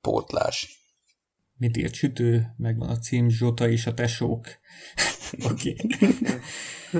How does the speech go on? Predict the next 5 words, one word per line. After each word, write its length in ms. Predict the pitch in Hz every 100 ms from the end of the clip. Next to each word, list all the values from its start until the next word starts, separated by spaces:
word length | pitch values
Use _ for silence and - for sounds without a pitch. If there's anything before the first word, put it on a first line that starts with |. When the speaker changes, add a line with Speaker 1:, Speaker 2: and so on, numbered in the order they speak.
| - - - 92 - -
Speaker 2:
Patriknak 540 | 156 160 170 156 147
én 100 | 151
azt 220 | 143 147 -
mondom, 500 | 135 131 135 135 117
hogy 420 | 131 120 143